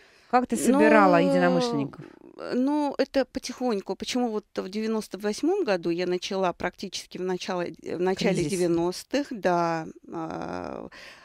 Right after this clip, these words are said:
Speaker 2: у меня поначалу были работники-надомники, а, я делала конструкции, лекала, отвозила. Конечно, это всё было очень хлопотно.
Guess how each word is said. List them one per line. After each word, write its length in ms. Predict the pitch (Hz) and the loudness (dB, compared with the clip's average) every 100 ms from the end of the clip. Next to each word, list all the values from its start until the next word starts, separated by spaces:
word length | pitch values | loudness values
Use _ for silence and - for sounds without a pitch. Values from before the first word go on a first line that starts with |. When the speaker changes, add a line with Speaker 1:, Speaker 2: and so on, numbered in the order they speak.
| - | -14
Speaker 2:
у 60 | - | -6
меня 320 | 233 294 269 - | -2 -2 -2 -2
поначалу 540 | 196 190 - 202 180 | -2 -2 -4 -6 -6
были 880 | 175 175 170 165 165 160 160 - - | -4 -4 -2 -2 -2 -4 -6 -8 -4
работники-надомники, 1800 | 185 180 180 165 160 170 160 165 180 247 277 254 254 - 233 233 240 240 - | -4 -2 -4 -4 -6 -4 -4 -4 -4 -2 -2 -2 -6 -8 -6 -4 -4 -6 -8
а, 600 | 175 175 170 170 165 160 - | -8 -6 -6 -6 -6 -8 -10
я 440 | 170 196 185 170 - | -4 -2 0 -2 -8
делала 600 | - 202 190 180 170 165 | -6 -2 0 0 -2 -4
конструкции, 1120 | 170 165 - 170 220 - - - 226 233 233 | -6 -10 -8 -6 -6 -8 -12 -6 -4 -2 -2
лекала, 800 | 202 165 - 180 214 226 226 226 | -4 -6 -2 0 0 -2 -4 -6
отвозила. 840 | - - 170 170 160 196 226 240 208 | -6 -8 -6 -4 -6 -6 -4 -2 -4
Конечно, 420 | - 180 196 - | -6 -8 -8 -6
это 180 | 180 175 | -6 -8
всё 220 | - - | -14 -14
было 240 | 170 185 170 | -12 -8 -8
очень 260 | 170 180 | -8 -12
хлопотно. 640 | 175 196 - 170 - 143 | -16 -14 -14 -14 -14 -14